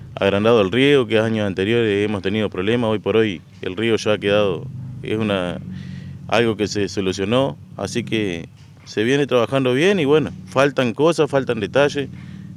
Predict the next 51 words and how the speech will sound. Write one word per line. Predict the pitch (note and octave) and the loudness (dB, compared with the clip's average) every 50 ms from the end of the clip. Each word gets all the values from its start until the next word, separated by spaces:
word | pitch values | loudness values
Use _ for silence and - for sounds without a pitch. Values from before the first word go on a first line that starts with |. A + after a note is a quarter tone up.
| - - | -12 -8
El | - G2+ G2+ | -6 -4 -2
lunes | G#2+ A#2+ B2+ B2+ A2+ | 0 0 0 0 0
también | - G#2+ A2+ B2 B2+ B2+ A2+ G#2+ F#2+ E2+ F2 F2+ F#2+ | 0 0 0 0 0 0 -2 -4 -6 -8 -8 -4 0
va | G2 | 2
a | |
haber | G#2 A2 A#2 A#2 | 4 4 4 2
una, | A#2 G#2+ G#2 G2 F#2 E2+ E2+ F2+ - | 0 -2 -2 -4 -4 -6 -8 -8 -8
una | - G2+ G#2 | -4 -4 -4
importante, | G2+ F2+ F#2+ G2+ G2 A#2+ B2 B2 - A#2+ A2+ F#2 E2+ D#2+ - - - - - - - - - - - - - | -2 -2 -4 -2 0 0 0 2 0 0 -2 -2 -4 -6 -12 -16 -18 -18 -18 -18 -18 -18 -18 -18 -18 -18 -10
eh, | - - G#2 | -6 -4 -2
vamos | G2+ A2+ A2+ A2 | -2 0 0 0
a | |
decir, | G#2 G2 B2+ B2 A#2+ | 0 0 0 -2 0
movilidad | A2+ A2+ A2+ A2 G#2+ A#2 B2+ C3 | 0 0 0 2 2 4 4 4
de | C3 B2 | 4 4
maquinaria, | A#2 A#2+ F#2+ F#2+ G2 A#2 C#3 D3 C#3 C3 | 2 0 -2 0 0 2 4 4 4 2
esas | A#2+ - C3+ | 0 0 -4
cosas, | B2 B2+ C#3 C3+ C#3 | -2 0 0 0 0
porque | A#2+ A#2 G2+ G#2+ | -2 -2 0 0
vamos | A2 A2 A2+ A#2 A2+ G#2 G2+ | 2 2 2 0 -2 -2 -4
a | F#2+ F#2 | -4 -4
tratar | G2 F#2+ - A2+ A#2 A2+ | -6 -4 -2 0 0 2
de, | G#2 G2 F#2 F2 E2+ | 2 0 0 -2 -4
de | D#2+ F#2 F#2 | -6 -8 -6
poner | F#2+ G2 G2+ A#2 A2 | -4 -4 -2 -2 -2
en | G#2+ | -2
condiciones | F#2 G2+ G2+ F#2 F2 - B2 A#2 A2 | -2 -2 -4 -2 -2 -2 -2 -2 0
de | G#2 | 2
vuelta | G#2 A#2 A#2+ A2 G#2+ | 2 2 2 2 0
las | F#2+ F#2 | -2 2
calles | F#2 C3+ C#3 C3+ B2+ B2 | 4 4 4 4 2 -2
como | G#2 A2+ G#2+ G2+ | -4 -4 -2 -2
la | F#2+ G2 | -2 -2
teníamos. | F#2 G2 G2 A2+ B2+ C3+ C3+ C3+ C#3 - - - - - - - - - - - - | -2 -2 -2 0 0 -2 -2 -4 -6 -8 -10 -10 -10 -10 -10 -10 -12 -10 -10 -10 -8
Así | - G#2 G2+ - C#3 C#3 | -6 -6 -4 -4 -4 -4
que, | - C#3+ C#3+ C3 A#2+ A2 G2 F2 F2 - - - - - - | -2 0 2 2 2 0 -2 -4 -8 -10 -14 -14 -16 -8 -4
pero | G#2+ A#2 B2 B2 B2+ | 0 2 4 4 6
bien, | D3 F3 G3 G3 F3+ D#3 | 6 6 6 6 4 2
agradecido | C#3 C3 B2+ B2 B2 A#2+ A2+ - C3+ D3 D3+ D3 | 2 2 4 4 4 4 2 2 0 2 2 2
a | C3 | 2
todas | A#2 C#3 C#3 C3 B2+ A2+ | 2 2 4 4 4 4
las, | G#2+ G2 F#2+ F2+ E2 | 2 0 -2 -4 -6
las | F2 G2+ G2 G#2+ | -6 -4 0 2
áreas, | B2+ C#3+ D#3 D3+ D3 A#2 | 2 4 4 4 2 2
porque | A#2+ G#2+ G2 G#2 | 0 -2 -2 -2
uno | A2 B2+ C3 B2+ A2 | 0 0 0 0 0
cuando | A2 A2+ G#2 G#2 | 0 0 0 2
va | A2 A#2+ A#2+ | 2 2 2
con | A#2 A#2 A2 | 0 0 -2
algún | G#2 G2+ A#2 A#2+ G2+ | 0 0 -2 -2 0
problema | G#2+ G#2 G#2+ A#2+ C3 C#3 C#3+ C3 A#2+ A2 G2+ | 0 0 2 2 2 2 2 0 0 -2 -2